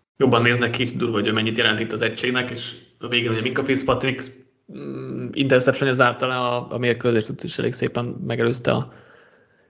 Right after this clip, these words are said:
az elkapót, és leolvasta Marcus Mariota passzát, de hát, ö, a Falcons offense-t sokáig bírtam itt a szezon elején, vagy hát sokáig túlzás, de egy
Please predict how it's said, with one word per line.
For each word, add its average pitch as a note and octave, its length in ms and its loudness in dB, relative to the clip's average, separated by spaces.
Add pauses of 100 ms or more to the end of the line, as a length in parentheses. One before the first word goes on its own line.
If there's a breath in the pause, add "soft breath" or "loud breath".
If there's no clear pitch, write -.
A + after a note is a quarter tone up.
(120 soft breath)
az C#3 60 0
elkapót, A#2+ 420 4
és A#2 100 0
leolvasta A#2 840 2
Marcus B2+ 320 -10
Mariota B2 640 0 (160)
passzát, B2 360 -2
de A#2+ 80 -4
hát, A#2 240 -2
ö, B2 200 4 (640)
a - 80 -20
Falcons D#3+ 300 4
offense-t C3 420 2
sokáig A#2+ 400 2
bírtam A#2 340 0
itt A2+ 120 -10
a A#2 40 -8
szezon A#2+ 260 -8
elején, A#2 300 -4
vagy C#3+ 100 -6
hát C3+ 140 -10
sokáig A#2+ 340 0
túlzás, A#2 340 -2
de A#2+ 80 -2
egy A2 120 -2